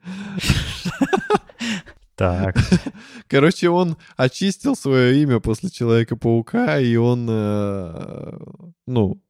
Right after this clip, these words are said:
Speaker 1: он умеет играть, молодец, короче, парень.
Speaker 2: Круто. Я смотрел Hacksaw Ridge, и он мне тоже понравился когда-то, но это было очень давно. По-моему, еще,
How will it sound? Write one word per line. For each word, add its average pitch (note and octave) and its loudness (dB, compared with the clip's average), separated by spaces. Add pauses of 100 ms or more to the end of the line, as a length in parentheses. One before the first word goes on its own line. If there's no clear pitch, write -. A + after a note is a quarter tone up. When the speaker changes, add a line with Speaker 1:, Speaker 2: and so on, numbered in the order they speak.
Speaker 1:
он B2 2
умеет C#3+ 2
играть, A#2 2
молодец, A2+ 0
короче, - -10
парень. - -4 (280)
Speaker 2:
Круто. G#2 0
Я G2 4
смотрел A#2 2
Hacksaw - -6
Ridge, - -6
и E2+ -6
он E2 -4
мне E2+ -4
тоже E2 -6
понравился E2+ -8
когда-то, F2 -8
но E2 -6
это E2+ -16
было E2+ -6
очень E2+ -6
давно. E2+ -8
По-моему, F2 0
еще, E2+ -6